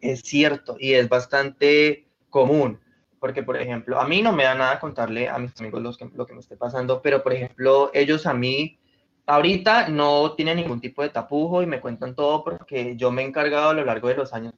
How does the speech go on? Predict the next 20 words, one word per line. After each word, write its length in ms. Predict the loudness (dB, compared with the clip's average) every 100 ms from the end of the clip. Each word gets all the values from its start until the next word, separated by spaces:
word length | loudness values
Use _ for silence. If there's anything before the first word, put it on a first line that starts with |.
| -14
pues, 220 | -14 -10
a 40 |
mis 160 | -8 -8
amigos 260 | -8 -6 -4
de 60 |
la 100 | -2
universidad, 680 | -2 -2 -4 -4 -2 -2 -6 _ _ _ _ _ -10
el 140 | -6
tiempo 260 | -4 -4 -2
que 100 | 2
llevamos, 560 | 4 4 0 -4 -8 -20 _ -4
pues, 320 | -2 -2 -10
hablando 500 | -8 -2 0 0 -2
y 60 | -2
siendo 220 | 0 0
amigos, 500 | 0 0 2 0 _ _ _ _ _ _
me 140 | -12 -6
he 60 | -4
encargado 340 | 0 2 6
de 140 | 6